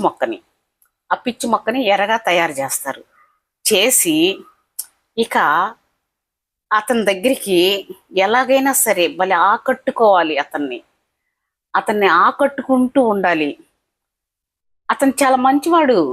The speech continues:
అసలు పెద్ద వయసు, కానీ ఇది ఆ విధంగా ఎరగదండి, ఆ విధంగా చేసిద్దనమాట. అతన్ని చేసేది,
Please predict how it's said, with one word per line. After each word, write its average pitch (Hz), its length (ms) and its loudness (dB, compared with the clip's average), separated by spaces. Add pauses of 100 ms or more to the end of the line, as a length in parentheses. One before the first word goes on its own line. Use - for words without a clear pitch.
(600)
అసలు 220 300 -2 (140)
పెద్ద 214 180 0
వయసు, 277 460 2 (680)
కానీ 294 400 2 (140)
ఇది 202 240 -4 (580)
ఆ 190 140 2
విధంగా 220 440 0 (180)
ఎరగదండి, 262 600 0 (540)
ఆ 180 180 2
విధంగా 220 440 0 (120)
చేసిద్దనమాట. 160 680 -4 (1120)
అతన్ని 160 420 -2 (880)
చేసేది, 170 580 0